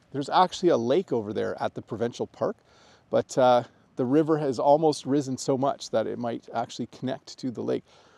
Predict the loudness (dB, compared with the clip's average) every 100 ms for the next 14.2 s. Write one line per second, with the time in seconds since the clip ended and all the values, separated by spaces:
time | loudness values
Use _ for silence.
0 | _ -4 -4 -2 2 6 8 8 8 6
1 | 0 -6 -4 -2 0 -2 -4 -4 -2 -4
2 | -6 -12 _ _ 0 0 0 0 4 4
3 | 4 2 2 2 2 0 -4 _ -10 4
4 | 6 6 0 -8 -12 -6 -2 2 2 4
5 | 2 0 -4 2 4 4 -2 _ _ _
6 | _ _ _ _ _ _ _ _ _ _
7 | -4 -4 -4 0 2 6 4 4 -4 -6
8 | -12 -8 -4 -2 0 -2 -6 -16 _ _
9 | _ _ _ _ _ _ _ _ _ -10
10 | -8 -8 -10 -10 -6 -4 -2 -2 -2 -2
11 | 0 2 0 -4 -10 _ _ _ _ _
12 | _ _ _ _ _ -6 -2 -2 0 -2
13 | -2 -6 -4 -2 -2 -4 -8 -8 -6 -6
14 | -8